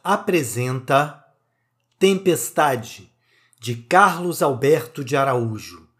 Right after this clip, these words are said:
pseudônimo de Tácito de Almeida,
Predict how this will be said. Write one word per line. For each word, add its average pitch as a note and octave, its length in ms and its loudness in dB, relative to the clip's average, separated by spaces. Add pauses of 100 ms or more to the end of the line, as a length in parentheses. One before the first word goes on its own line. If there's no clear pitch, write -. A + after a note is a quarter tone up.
(340)
pseudônimo D#3+ 960 0
de C3 140 -8
Tácito E3+ 920 -4
de C#3 80 -8
Almeida, A#2 680 -4